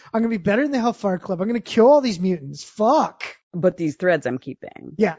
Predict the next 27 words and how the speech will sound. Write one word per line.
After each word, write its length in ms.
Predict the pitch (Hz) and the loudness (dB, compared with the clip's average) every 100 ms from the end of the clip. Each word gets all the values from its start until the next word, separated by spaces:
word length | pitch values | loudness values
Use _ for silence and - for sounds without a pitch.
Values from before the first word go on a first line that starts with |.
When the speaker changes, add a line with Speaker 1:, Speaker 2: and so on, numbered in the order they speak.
| - | 0
Speaker 1:
but 120 | 220 | 2
I'm 80 | 233 | 2
still 180 | - 311 | -2 2
gonna 120 | 247 | 4
Speaker 2:
Yeah. 20 | |
Speaker 1:
wear 100 | 214 | 4
these 220 | 202 190 | 2 -2
nice 180 | 196 180 | 0 0
Speaker 2:
<laughs> 0 | |
Speaker 1:
outfits. 400 | 185 156 151 143 | 0 -2 -10 -12
These 180 | 214 196 | -10 -6
are 40 | |
nice. 300 | 180 156 - | -6 -6 -8
Speaker 2:
Yeah. 60 | 214 - _ | -10 -14 _
Speaker 1:
So 180 | - 240 | -4 -2
he's 300 | 262 254 233 | -2 -4 -4
not 340 | 254 349 392 - | -2 -2 -2 -6
the 140 | 214 240 | -4 -4
greatest 1080 | 170 170 180 185 214 269 - - - - _ _ _ _ | -4 -4 -2 -2 -2 -4 -6 -12 -14 -18 _ _ _ _
first 480 | _ - 240 247 - | _ -8 -4 -4 -6
villain 540 | 175 196 214 226 233 247 _ | -4 -2 -2 -4 -8 -16 _
for 500 | _ 185 170 160 156 - _ _ _ | _ -4 -2 -2 -4 -10 _ _ _
characters 460 | - 220 214 208 180 | -8 -6 -6 -8 -12
to 100 | 170 | -6
go 140 | 175 | -2
up 160 | 190 214 | -2 -4
against, 520 | 208 226 233 - - | -6 -6 -8 -14 -20